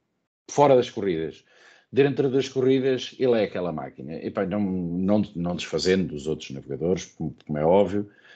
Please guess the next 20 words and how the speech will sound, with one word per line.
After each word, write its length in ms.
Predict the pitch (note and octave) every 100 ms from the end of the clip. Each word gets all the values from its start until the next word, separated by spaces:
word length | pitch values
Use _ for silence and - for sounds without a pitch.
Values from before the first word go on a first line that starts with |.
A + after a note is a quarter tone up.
| _ -
mas 420 | F#2+ G2+ G2 -
estes 260 | B2+ B2 -
é 80 | A#2+
aqueles 320 | A#2 A#2 A#2
que 100 | A#2+
eu 60 |
conheço 480 | - G2+ A2 A#2 A#2+
e 60 | A#2+
é 40 |
aqueles 280 | G#2 A2+ G#2+
de 80 | -
quem 120 | G#2
eu 60 | G2
posso 280 | G2+ F2
falar. 260 | - E2 C#2+
E, 40 | D#2+
portanto, 380 | - F2 D#2+
e 60 | F2+
o 40 |
Paulo 440 | D2+ F#2 F2+ F2+